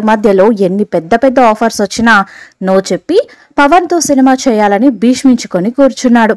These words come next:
పవన్ కళ్యాణ్ కథలు వింటున్నాడని తెలియగానే వెంటనే పవన్ కళ్యాణ్కి కథ వినిపించి ప్రాజెక్ట్ లాక్ చేశారు సుజిత్. ఇప్పటికే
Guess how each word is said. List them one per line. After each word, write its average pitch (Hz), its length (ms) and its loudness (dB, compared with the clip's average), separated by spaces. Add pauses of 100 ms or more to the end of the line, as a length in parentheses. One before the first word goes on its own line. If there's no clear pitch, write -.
పవన్ 320 300 0
కళ్యాణ్ 285 360 4
కథలు 208 320 0
వింటున్నాడని 180 680 -2
తెలియగానే 214 580 2 (520)
వెంటనే 208 380 0 (140)
పవన్ 214 320 2
కళ్యాణ్కి 190 460 0 (420)
కథ 262 100 2 (140)
వినిపించి 277 460 2 (120)
ప్రాజెక్ట్ 208 460 0 (140)
లాక్ 214 280 -2
చేశారు 185 440 0 (120)
సుజిత్. 196 340 -2 (500)
ఇప్పటికే 208 400 0